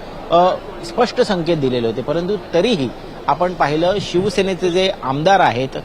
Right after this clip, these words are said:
अ, अ, अलिबागचे किंवा त्या परिसरातले रायगडमधले, अ, त्यांनी त्याही वेळेस विधानं केलेली होती आणि "आम्ही आमची तलवार म्यान करणार नाही" अशा पद्धतीचा इशारा दिलेला होता.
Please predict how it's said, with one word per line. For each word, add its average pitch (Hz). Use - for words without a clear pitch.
अ, 139
अ, 135
अलिबागचे 147
किंवा 139
त्या 147
परिसरातले 131
रायगडमधले, 120
अ, 160
त्यांनी 175
त्याही 165
वेळेस 208
विधानं 156
केलेली 156
होती 147
आणि 170
"आम्ही 151
आमची 165
तलवार 156
म्यान 147
करणार 135
नाही" 139
अशा 139
पद्धतीचा 127
इशारा 139
दिलेला 110
होता. 98